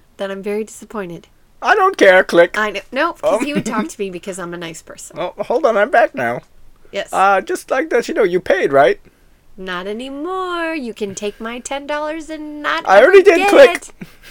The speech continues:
Speaker 1: Nope, your dad and I are canceling our movie passes.
Speaker 2: Um, yeah. I'm probably gonna go to A M C. They have a great one.
Speaker 1: Yeah, I'm
Speaker 2: They,
Speaker 1: not.
Speaker 2: they make it worth it.
Speaker 1: I'm,
Speaker 2: I
Speaker 1: I went to Redbox D V D. No, not Redbox. I get 'em mixed up. Netflix D V D.
Speaker 2: Yeah.
Speaker 1: 'Cause I'm not a huge movie girl anyway. I mean,
Speaker 2: Uh,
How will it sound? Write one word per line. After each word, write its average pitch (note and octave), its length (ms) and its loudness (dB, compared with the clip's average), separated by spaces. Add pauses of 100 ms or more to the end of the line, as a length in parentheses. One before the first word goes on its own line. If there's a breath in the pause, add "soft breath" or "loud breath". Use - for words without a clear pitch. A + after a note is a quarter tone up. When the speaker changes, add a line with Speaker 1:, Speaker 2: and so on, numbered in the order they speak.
(400 loud breath)
Speaker 1:
Nope, A3+ 240 -10
your G#3+ 120 -10
dad G#3 220 -4
and A3+ 80 -14
I G3 60 -10
are G3 100 -8
canceling F#3+ 440 -14
our E3+ 60 -14
movie E3 220 -12
passes. - 560 -20
Speaker 2:
Um, G2+ 340 -14
yeah. E2+ 360 -16
I'm A#2+ 80 -8
probably D3 200 0
gonna A#2+ 120 -4
go G#2+ 60 -4
to G#2+ 60 -2
A F#2+ 160 -6
M F2+ 80 -14
C. F2 280 -14 (160)
They G2+ 100 -6
have G#2+ 100 -6
a F2+ 40 -12
great F2 240 -12
one. E2+ 160 -20 (360 loud breath)
Speaker 1:
Yeah, G3 240 -12
I'm G#3+ 140 -10
Speaker 2:
They, G3+ 80 -8
Speaker 1:
not. E3 220 -12
Speaker 2:
they D#3 80 -14
make D#3 140 -4
it A2 40 -6
worth G#2+ 260 -4
it. F2+ 160 -4 (320)
Speaker 1:
I'm, A3 180 -6 (220)
Speaker 2:
I G#3 60 -10
Speaker 1:
I A3 40 -10
went A3+ 200 -10
to G#3 140 -8
Redbox F3 500 -10
D F#3+ 100 -12
V F3 100 -12
D. D#3 140 -16
No, A#3 320 -8
not G#3 220 -6
Redbox. G3+ 400 -10
I G3+ 40 -10
get G3+ 100 -10
'em G3 80 -12
mixed F#3 220 -14
up. D#3+ 100 -12 (220)
Netflix A3 460 -12
D F#3 120 -10
V E3+ 100 -10
D. C3 220 -16 (220)
Speaker 2:
Yeah. F2 200 -16 (320)
Speaker 1:
'Cause G#3+ 140 -14
I'm A#3+ 180 -10
not A#3+ 140 -10
a B3 60 -14
huge A3 200 -12
movie G#3 220 -8
girl F#3 240 -10
anyway. D#3+ 260 -12
I F3 60 -8
mean, F#3+ 240 -10
Speaker 2:
Uh, B2 40 -8